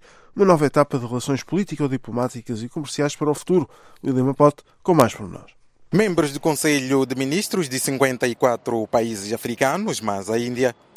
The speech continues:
Speaker 2: estão reunidos nesta terça-feira em Nova Delhi, capital da Índia, a preparar os documentos a serem adotados nesta quinta-feira pelos chefes de Estado e de Governo dos dois blocos. Os documentos em preparação vão refletir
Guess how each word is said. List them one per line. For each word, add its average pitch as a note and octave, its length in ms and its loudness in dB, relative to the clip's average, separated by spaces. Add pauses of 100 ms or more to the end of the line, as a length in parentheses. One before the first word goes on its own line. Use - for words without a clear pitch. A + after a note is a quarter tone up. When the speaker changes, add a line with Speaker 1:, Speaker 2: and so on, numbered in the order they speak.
(140)
Speaker 2:
estão C4 220 0
reunidos B2+ 600 -2
nesta A#2 360 -2
terça-feira D3 560 -2
em B2 80 -2
Nova A2 260 -2
Delhi, A#2 280 -2 (380)
capital G#2 440 -2
da A2 120 -4
Índia, A#2 360 -2 (440)
a C3 80 0
preparar A2 460 -2
os G#2 120 -10
documentos C3+ 600 -6 (260)
a C4 80 -2
serem D3 280 0
adotados D3 600 -2
nesta A#2 440 -4
quinta-feira A#2 580 -2 (440)
pelos G#3 300 0
chefes G#2+ 340 -4
de F#2+ 60 -10
Estado E3+ 340 -2
e C3+ 40 -10
de A2 80 -10
Governo A2 500 -4 (400)
dos D#3 180 -2
dois F#2 220 -6
blocos. A2 540 -4 (600)
Os A2+ 140 -4
documentos C3+ 400 -2
em A2 100 -2
preparação A2+ 560 -2 (360)
vão A#3+ 160 4
refletir C3 680 -4